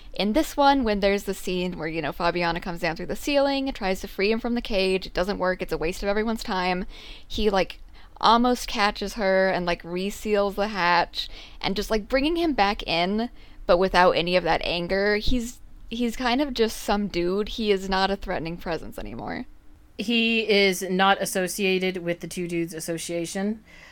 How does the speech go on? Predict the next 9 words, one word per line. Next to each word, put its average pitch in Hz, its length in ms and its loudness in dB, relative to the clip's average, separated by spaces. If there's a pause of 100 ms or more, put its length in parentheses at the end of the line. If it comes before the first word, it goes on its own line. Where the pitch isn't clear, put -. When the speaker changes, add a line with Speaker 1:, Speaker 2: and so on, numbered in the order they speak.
(240)
Speaker 2:
Uh, 165 520 -2 (180)
Speaker 1:
<laughs> - 1700 -2
Speaker 2:
yeah, 214 320 10 (380)
he, 254 300 4
he 240 160 6
is 202 180 2
just 208 340 2
some 180 540 2 (240)
dude 160 380 -6